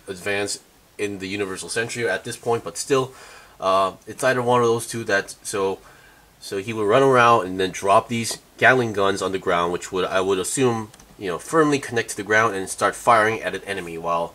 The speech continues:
the Gym Dominants can move around and, you know,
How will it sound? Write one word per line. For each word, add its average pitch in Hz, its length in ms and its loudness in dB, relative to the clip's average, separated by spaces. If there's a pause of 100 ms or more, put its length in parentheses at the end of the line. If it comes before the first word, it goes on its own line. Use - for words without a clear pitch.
(160)
the - 80 -12
Gym 104 200 -8
Dominants 98 360 -2
can 92 140 -12
move 90 280 -8
around 87 300 0
and, 85 220 -8 (920)
you 101 100 -12
know, 78 180 -10